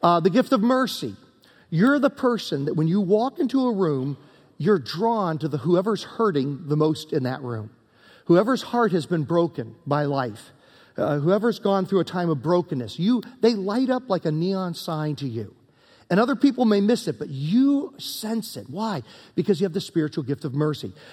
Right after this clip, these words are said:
The spiritual gift of helps is where you just see what needs to be done practically, uh, for things to happen.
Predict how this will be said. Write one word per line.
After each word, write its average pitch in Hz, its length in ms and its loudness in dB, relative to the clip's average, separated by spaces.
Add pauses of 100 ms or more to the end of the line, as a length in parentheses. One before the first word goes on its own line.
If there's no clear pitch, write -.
The 180 80 2
spiritual 254 340 2
gift 226 240 2
of 202 80 4
helps - 680 -2 (400)
is 175 200 6
where 202 360 4 (260)
you 214 240 4
just - 500 -2
see 233 380 4
what 165 240 0
needs 208 300 0
to 180 40 -6
be 170 120 0
done 170 180 0
practically, 143 880 -2 (400)
uh, 143 160 0
for - 160 0
things 202 420 2
to 185 80 0
happen. 147 440 0